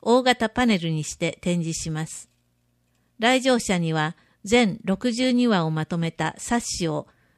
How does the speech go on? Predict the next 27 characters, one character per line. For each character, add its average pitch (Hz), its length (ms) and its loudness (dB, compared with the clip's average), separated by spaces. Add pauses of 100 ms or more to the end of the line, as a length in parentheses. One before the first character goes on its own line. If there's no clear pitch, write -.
(120)
ド 190 100 0
カ 262 200 2
ン 185 100 0
と 185 200 -6
無 180 180 2
料 220 200 2
プ 208 140 -2
レ 185 120 2
ゼ 151 140 -4
ン 156 80 -12
ト。 - 200 -12 (1400)
そ - 180 2
の 269 140 4
他 208 140 0
の 160 220 -2
市 - 140 -10
町 214 180 2
村 170 240 -2
で 165 140 -2
も 151 280 -6
開 220 200 0
催 196 300 0
準 190 180 0
備 175 140 -2
中 165 260 -4
で 151 160 -4
す。 - 220 -14